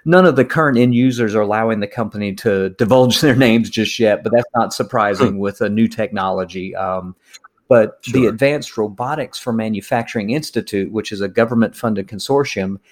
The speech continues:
Speaker 1: has made its use of the Free Move system public.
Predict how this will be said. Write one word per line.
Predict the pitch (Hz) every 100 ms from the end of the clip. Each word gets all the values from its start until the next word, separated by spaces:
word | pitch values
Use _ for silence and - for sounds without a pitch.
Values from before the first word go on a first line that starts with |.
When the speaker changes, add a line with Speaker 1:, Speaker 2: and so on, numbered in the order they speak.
| _
Speaker 1:
has | - 139 151 127
made | 123 120
its | 110 107 -
use | 120 117
of | 117 101
the |
Free | 107 - 123
Move | 120 110 104
system | - - 110 - 98 95 -
public. | - 175 104 104